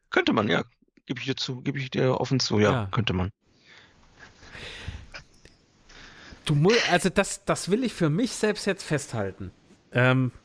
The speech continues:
Speaker 2: ich habe jetzt mein schlaues Büchlein nicht da, aber versuch du bitte auch mit dran zu denken, du musst mir dieses Foto mal erklären. Äh, denn ich,
Speaker 1: Ja.
Speaker 2: beim besten Willen, Tom, wirklich, ich versuch, ich versuch was zu sehen.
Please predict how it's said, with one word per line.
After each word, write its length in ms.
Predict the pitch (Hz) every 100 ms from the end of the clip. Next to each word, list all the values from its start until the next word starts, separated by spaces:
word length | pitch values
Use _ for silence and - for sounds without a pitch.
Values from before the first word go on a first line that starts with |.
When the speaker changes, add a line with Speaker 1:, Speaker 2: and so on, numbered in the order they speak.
| _ _ -
Speaker 2:
ich 140 | 123
habe 120 | 165 165
jetzt 280 | 143 -
mein 220 | 127 127 120
schlaues 300 | 135 127 -
Büchlein 420 | 190 - 156 147
nicht 220 | 127 -
da, 200 | 147 208
aber 220 | 156 147
versuch 460 | 139 147 - 156 - -
du 120 | -
bitte 280 | 160 165 151
auch 100 | 143
mit 180 | 160 156
dran 160 | 143 147
zu 80 | 156
denken, 240 | 151 147
du 60 | 131
musst 200 | 147 -
mir 80 | 131
dieses 200 | 127 -
Foto 260 | 127 -
mal 120 | 117 107
erklären. 380 | - 101 98 - - - - -
Äh, 160 | - 120
denn 200 | 127 135
ich, 100 | 120
Speaker 1:
Ja. 80 | - - _ _ _ -
Speaker 2:
beim 240 | 117 107 -
besten 460 | 165 208 - 196 156
Willen, 300 | 170 202 175
Tom, 340 | - 220 196
wirklich, 380 | 180 185 185 -
ich 80 | 139
versuch, 400 | - 143 170 - - _ _ _ _ _ _ - _ _ _ _ _ -
ich 80 | -
versuch 440 | 143 139 247 -
was 240 | 196 -
zu 100 | -
sehen. 440 | 151 156 175 180